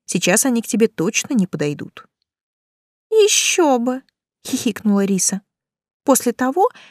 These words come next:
как Дэйм поставил их на место.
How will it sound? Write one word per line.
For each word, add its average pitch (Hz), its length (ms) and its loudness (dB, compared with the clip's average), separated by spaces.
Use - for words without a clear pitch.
как 254 320 0
Дэйм 415 340 0
поставил 392 640 -2
их 359 240 -2
на 370 120 0
место. 254 640 -2